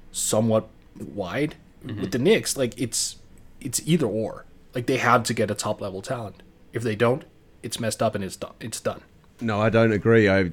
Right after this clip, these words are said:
Speaker 3: I, I see much the same reasons for it, but I arrive at a different conclusion to you, Morton, with all due respect, which is I absolutely agree with you that if they do come out with it with someone like Tobias signed for nearly a hundred million, and that is a bit of a mistake, with all due respect to the excellent Tobias Harris.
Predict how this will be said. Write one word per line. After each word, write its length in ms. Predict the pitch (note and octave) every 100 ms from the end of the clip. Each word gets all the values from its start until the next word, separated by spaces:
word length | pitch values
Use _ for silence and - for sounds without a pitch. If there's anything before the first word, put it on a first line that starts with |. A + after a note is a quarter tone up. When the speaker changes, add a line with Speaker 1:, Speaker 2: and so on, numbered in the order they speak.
| F#2+
Speaker 3:
I, 220 | G#2 G2 F2
I 120 | G#2
see 560 | - A#2 B2 A#2+ A2 -
much 420 | A#1 A2 A2+ -
the 80 | F#2+
same 280 | G#2+ F#2+
reasons 360 | F#2 G#2 F2+ E2+
for 160 | F2+ E2
it, 40 |
but 140 | E2 F2+
I 80 |
arrive 280 | F2+ F#2 F2+
at 60 | E2+
a 40 |
different 340 | E2 F2+ E2 D#2
conclusion 540 | E2 F#2+ F#2 E2+ E2
to 120 | D#2
you, 60 | E2
Morton, 260 | D#2+ D#2+ D#2
with 120 | D#2
all 100 | E2
due 160 | D#2
respect, 420 | D#2 - F2+ D2+ - - - - -
which 280 | G2 - G2+
is 240 | E2+ E2
I 140 | G2
absolutely 420 | G#2 A#2 A2 F2+ F#2
agree 260 | F2 G2+
with 120 | F#2 E2+
you 160 | E2
that 100 | D#2
if 140 | E2+ E2+
they 80 |
do 220 | E2 F#2+ F2+
come 180 | F2
out 140 | E2 C2+
with 80 | D#2+
it 100 | D#2
with 140 | D#2+
someone 260 | F2 E2 D#2+
like 160 | D#2
Tobias 420 | E2 D2 D#2+ D2+
signed 300 | - D#2 D#2
for 180 | - D2+
nearly 300 | D2+ D2+ D2
a 60 | D2+
hundred 280 | D#2 D#2 D2+
million, 320 | D#2 D2 D2
and 160 | D2+
that 120 | D#2 E2+
is 100 | D#2+
a 60 |
bit 100 | B1
of 100 | B1+
a 40 | D#2
mistake, 400 | D2+ D#2+ C2+ D#2+
with 120 | E2+
all 120 | E2
due 120 | D#2+
respect 360 | D2 - D#2+ -
to 60 | D#2+
the 120 | D#2
excellent 340 | B1 - -
Tobias 340 | C#2 D#2 D2+ F#2+
Harris. 280 | F#2 D#2+